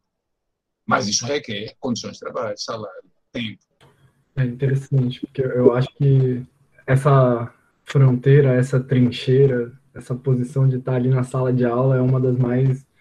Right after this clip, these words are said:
Speaker 2: difíceis, né, do, hoje em dia, assim, principalmente pro,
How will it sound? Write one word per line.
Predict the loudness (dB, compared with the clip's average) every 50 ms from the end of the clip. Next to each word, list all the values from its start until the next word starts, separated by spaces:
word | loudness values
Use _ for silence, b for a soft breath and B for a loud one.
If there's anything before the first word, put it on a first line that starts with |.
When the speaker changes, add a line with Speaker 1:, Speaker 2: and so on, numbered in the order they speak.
| b b b b b -2
Speaker 2:
difíceis, | 0 0 2 2 2 2 2 2 0 -2 -4 -2 -2
né, | -2 -2 -2
do, | -2 -4 -6 -8 -4 -2
hoje | -2 0 0 -2
em |
dia, | -4 -6 -8 -8 -8 -8
assim, | -10 -14 -18 -20
principalmente | -18 -16 -16 -16 -10 -6 -4 -4 -4 -4
pro, | -8 _ -10 -10 -10